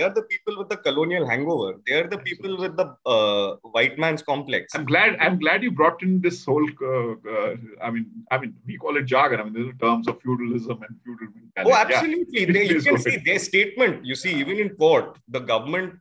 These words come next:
Speaker 1: uh, uh, uh, the Solicitor General representing the ministry, uh, claims that they are landowners. <laughs> Now,
Speaker 2: <laughs>
Speaker 1: if they, if being a government in a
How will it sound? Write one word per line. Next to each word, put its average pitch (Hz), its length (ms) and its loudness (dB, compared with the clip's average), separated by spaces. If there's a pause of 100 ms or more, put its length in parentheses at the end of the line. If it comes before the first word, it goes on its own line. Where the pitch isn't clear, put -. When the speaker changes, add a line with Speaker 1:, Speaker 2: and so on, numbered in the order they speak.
Speaker 1:
uh, 104 260 2 (240)
uh, 101 140 2 (260)
uh, 98 160 -4 (160)
the 104 80 -6
Solicitor 117 420 -4 (100)
General 147 220 0 (140)
representing 170 500 0
the 135 180 -2
ministry, 101 520 -6 (760)
uh, 123 260 4 (100)
claims 185 340 2
that 190 100 0
they 180 120 4
are 196 80 6
landowners. 165 720 0 (500)
<laughs> - 200 -4 (440)
Now, 165 320 4
Speaker 2:
<laughs> - 40 2
Speaker 1:
if 135 500 -2
they, 202 140 4 (420)
if 151 160 -2
being 208 140 0
a 226 60 2
government 202 560 0 (140)
in 175 60 0
a 170 80 0